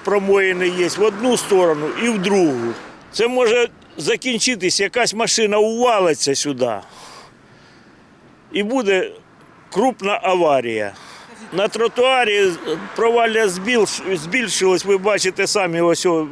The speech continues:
к-, коли перший раз ви фотографували. Воно просто обвалилося і все. Тут ждать хорошого нічого нема.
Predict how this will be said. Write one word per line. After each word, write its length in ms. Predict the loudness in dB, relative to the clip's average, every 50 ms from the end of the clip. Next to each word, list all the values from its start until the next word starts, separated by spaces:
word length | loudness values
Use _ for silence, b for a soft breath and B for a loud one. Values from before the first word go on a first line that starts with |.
| -8 -10 -12 -6
к-, 140 | -6 -6 -4 -2
коли 200 | 0 2 2 2
перший 380 | 0 0 0 0 2 2 2 2
раз 220 | 2 2 0 0
ви 100 | -2 -4
фотографували. 1040 | -2 -2 -2 0 0 -2 0 0 -2 -4 -4 -4 -2 0 0 0 0 -2 -2 -6 -8 B B B B B B B B B B B B
Воно 220 | -4 -2 -2 -2 -2
просто 380 | 0 0 0 0 0 0 -4
обвалилося 640 | -4 0 0 2 2 4 4 4 2 2 0 0 -2
і 80 | -4 -4
все. 340 | -4 -4 -6 -4 -6 -8 -10 -12 B B B B B B B B B B -20 -20 -20 -10
Тут 200 | -4 -4 -2 -2
ждать 400 | -2 -4 -2 -2 -2 -2 -2 -2
хорошого 500 | -2 -2 2 2 2 2 2 0 -2 -2
нічого 560 | 0 -2 -2 -2 0 2 2 2 2 2 0 -2
нема. 380 | -2 -4 -2 -4 -4 -6 -6